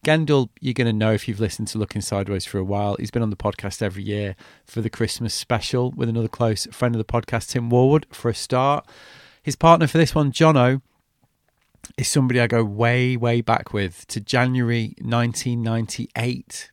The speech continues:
to be exact, which was the first time we met in Maribel when we were doing winter seasons as two young twenty-one-year-old fuckwits.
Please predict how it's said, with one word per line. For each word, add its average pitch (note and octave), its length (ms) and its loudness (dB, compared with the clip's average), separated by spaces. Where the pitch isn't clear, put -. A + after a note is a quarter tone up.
to - 120 -14
be G#2+ 120 -2
exact, G2 480 -4
which A2 180 -8
was A2 120 -6
the A2 100 -6
first A#2 360 -2
time G#2+ 200 -2
we G#2 100 -4
met G2+ 300 -4
in A2+ 140 -2
Maribel F#2+ 580 -2
when A2 160 -4
we G#2+ 80 0
were G#2 100 0
doing G#2+ 220 -2
winter A#2 200 -2
seasons G2+ 640 -6
as G#2+ 180 -4
two - 180 -2
young B2+ 440 4
twenty-one-year-old A#2 1120 0
fuckwits. - 760 -4